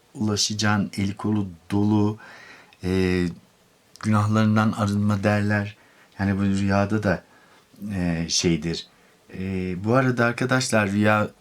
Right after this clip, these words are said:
yorumlarınızı da yapabilirim. Yani bunun için de bir çekiliş yapabilirim.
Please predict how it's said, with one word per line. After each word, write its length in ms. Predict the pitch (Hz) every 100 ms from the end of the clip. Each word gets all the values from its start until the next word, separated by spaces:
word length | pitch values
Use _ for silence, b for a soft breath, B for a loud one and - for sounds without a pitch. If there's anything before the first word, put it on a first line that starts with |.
| _ _ _ -
yorumlarınızı 600 | 92 104 101 104 104 101
da 60 | 107
yapabilirim. 600 | 98 107 98 98 95 73 - _ _ _ _ _ _
Yani 280 | 90 90 87
bunun 160 | 101
için 220 | 101 - 107
de 100 | 87
bir 60 |
çekiliş 420 | - 87 87 82
yapabilirim. 540 | 87 87 82 78 73